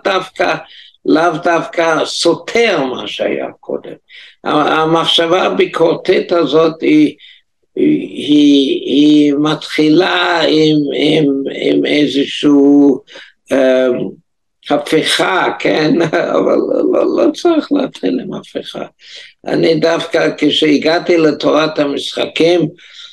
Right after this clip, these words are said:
קראתי על תורת המשחקים, ו-,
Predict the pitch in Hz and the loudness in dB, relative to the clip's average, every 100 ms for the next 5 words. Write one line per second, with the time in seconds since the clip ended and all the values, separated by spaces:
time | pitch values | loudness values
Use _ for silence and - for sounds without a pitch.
0 | _ _ _ _ _ _ _ _ _ _ | _ _ _ _ _ _ _ _ _ _
1 | _ - 135 135 175 185 165 165 139 117 | _ -2 0 2 0 0 0 2 2 2
2 | - 135 143 135 139 139 147 139 127 127 | 0 0 0 0 -2 0 0 -2 -4 -2
3 | 120 - - 180 - 185 180 170 156 - | -4 -4 -6 -4 0 2 2 0 -4 -14
4 | _ _ _ _ _ _ _ _ _ _ | _ _ _ _ _ _ _ _ _ _
5 | _ _ _ _ _ _ _ _ _ _ | _ _ _ _ _ _ _ _ _ _
6 | - - 101 107 131 131 127 127 123 120 | -18 -14 -8 -2 0 2 2 4 4 4